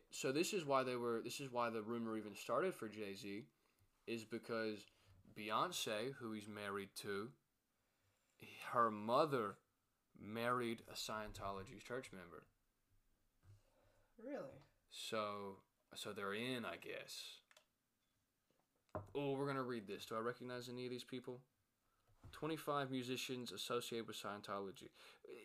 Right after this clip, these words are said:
Speaker 1: Just an absolutely insane religion. Only classifies as a cult in any other country, by the way.
Speaker 2: Yeah.
Speaker 1: <laughs>
Speaker 2: Fair.
Speaker 1: God damn, that's insane. God bless America, dude. You can do whatever you want to.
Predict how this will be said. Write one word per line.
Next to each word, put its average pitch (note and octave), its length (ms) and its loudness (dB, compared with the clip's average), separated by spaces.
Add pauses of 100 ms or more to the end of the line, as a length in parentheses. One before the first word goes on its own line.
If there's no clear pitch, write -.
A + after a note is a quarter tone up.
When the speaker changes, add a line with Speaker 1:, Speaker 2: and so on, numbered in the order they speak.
Speaker 1:
Just B3 300 4
an E3 80 6
absolutely D3 640 4
insane D3+ 480 2
religion. B2 460 2 (260)
Only A#3+ 240 8
classifies D#3 840 6
as A2+ 140 2
a G#2 40 -6
cult D#3+ 440 4
in A2 100 0
any G#2+ 180 -2
other F#2+ 160 -4
country, A#2 400 -2
by F#2 160 0
the F#2 80 -8
way. F2 260 -2
Speaker 2:
Yeah. - 840 -10 (1400)
Speaker 1:
<laughs> - 60 -14
Speaker 2:
Fair. - 220 -6 (1040)
Speaker 1:
God - 220 0
damn, G2 180 -4
that's - 180 -6
insane. - 300 -10
God D3 160 4
bless D#3+ 220 4
America, D3 380 0
dude. F#2 200 -6
You G2 80 -6
can A2+ 100 -8
do B2 100 0
whatever B2+ 200 0
you B2 140 -4
want B2 280 -4
to. F#2 140 -8